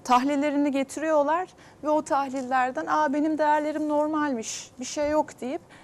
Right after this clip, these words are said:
sizden bir program isteyebiliyorlar ki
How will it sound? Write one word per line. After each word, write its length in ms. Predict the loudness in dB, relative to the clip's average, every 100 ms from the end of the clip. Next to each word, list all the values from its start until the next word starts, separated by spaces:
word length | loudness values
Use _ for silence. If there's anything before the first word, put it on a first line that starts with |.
| -16
sizden 480 | -6 -2 2 4 2
bir 140 | 0
program 520 | 0 2 2 0 0
isteyebiliyorlar 920 | -8 -8 -2 -2 0 2 2 0 -2
ki 220 | -4 -8